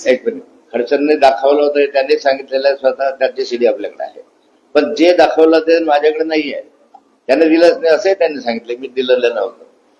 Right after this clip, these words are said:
मग जे त्याने ते पाहिलेलं आहे त्याच्या संदर्भात चर्चा करावी, चौकशी करावी, तो भाग वेगळा. आता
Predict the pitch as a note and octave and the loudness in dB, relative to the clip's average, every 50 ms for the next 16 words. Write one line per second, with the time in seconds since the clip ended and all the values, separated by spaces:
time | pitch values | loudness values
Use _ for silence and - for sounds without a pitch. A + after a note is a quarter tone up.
0 | _ _ - - E3+ F3 E3 D3+ D3 - D#3 F3+ F#3+ F#3+ F3 E3+ F3 E3 E3 E3 | _ _ -2 0 0 2 0 -2 -2 0 2 2 2 2 2 2 2 2 2 2
1 | E3 E3 D#3+ D#3 D3 C#3+ C3+ B2 A#2+ B2 B2+ C3 C3+ C#3 C3+ D3 C#3+ C#3+ D3+ D#3+ | 0 0 -2 -2 0 0 0 0 -2 -4 -4 -2 -4 -2 -2 -4 -4 -4 -4 -6
2 | D3+ D#3 D#3+ D#3+ E3 E3 D#3+ E3 D#3+ - - D#3+ D#3 D#3 E3 D#3+ D#3 E3 D#3+ E3 | -6 -6 -2 -2 -2 -2 -2 -4 -8 -2 0 0 2 2 0 0 2 2 2 2
3 | E3 E3 E3+ E3 - D#3 C#3+ C3+ D#3 D3+ - E3 D3 D3+ D#3 D3+ D#3 D#3 D#3 D3+ | 2 -2 -4 -4 -2 -2 0 0 -2 -4 -4 -4 -2 0 2 2 2 2 0 -2
4 | - _ _ _ _ - E3+ F3+ F3 D3+ D3 D#3+ D#3+ D#3+ D#3 D#3+ D#3+ E3 E3 E3 | -8 _ _ _ _ 2 4 4 4 4 4 2 2 2 2 2 2 4 4 4
5 | D3 B2+ - - A2 | 4 2 0 -4 -6